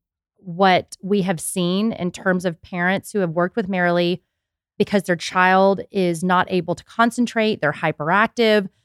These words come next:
they're having horrible mood swings, they're, you know, just talking back, disobedient,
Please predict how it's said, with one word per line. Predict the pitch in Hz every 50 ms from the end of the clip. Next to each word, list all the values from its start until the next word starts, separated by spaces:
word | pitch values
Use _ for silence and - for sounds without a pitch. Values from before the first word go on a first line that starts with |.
| _ _
they're | - 180
having | 156 185 170 165 165
horrible | 147 - 185 175 160 165 160
mood | 165 185 220 233 226 185
swings, | - - 220 220 214 208 208 202 208 208 202 185 - - -
they're, | - 170 165 160 160 160 - - _ -
you | 190 180
know, | 170 160 151 147 139 - _ _ _ _ _ _ _ _ _ _ _ _ _ _ _ _ _ _ _
just | - 202 190 - - - _ _
talking | - - 214 233 233 - 240 220
back, | 170 180 180 208 208 -
disobedient, | 170 202 - - 208 170 214 214 220 226 233 214